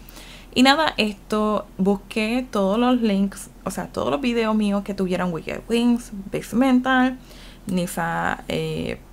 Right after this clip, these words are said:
Wicked Perversion, cosas así. Y entonces lo que hice, coloqué debajo del video que yo hice la review del mod, coloqué el link que va directamente al post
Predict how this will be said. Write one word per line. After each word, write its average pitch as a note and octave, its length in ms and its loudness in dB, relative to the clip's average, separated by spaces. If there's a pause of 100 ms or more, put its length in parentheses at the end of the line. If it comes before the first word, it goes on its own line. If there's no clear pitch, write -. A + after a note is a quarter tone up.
(140)
Wicked F#3 340 0
Perversion, A3+ 760 2 (500)
cosas C4 480 4
así. A#3 400 0
Y F#3+ 400 0
entonces F#3 760 -4
lo F#3 220 0
que F3 160 -2
hice, G3 400 0 (800)
coloqué B3 680 6
debajo F#3 840 2
del F#3 380 0
video F#3+ 600 0 (1040)
que F#3+ 140 0
yo E3 160 -2
hice D#3+ 320 -6
la F#3+ 160 2
review G3 800 0
del F#3+ 240 2
mod, F#3 400 2 (720)
coloqué B3+ 540 2
el A3 200 2
link F#3+ 220 -2 (160)
que G3+ 100 -4
va E3 160 -2
directamente E3 880 -4 (460)
al F#3 240 6
post B3 720 2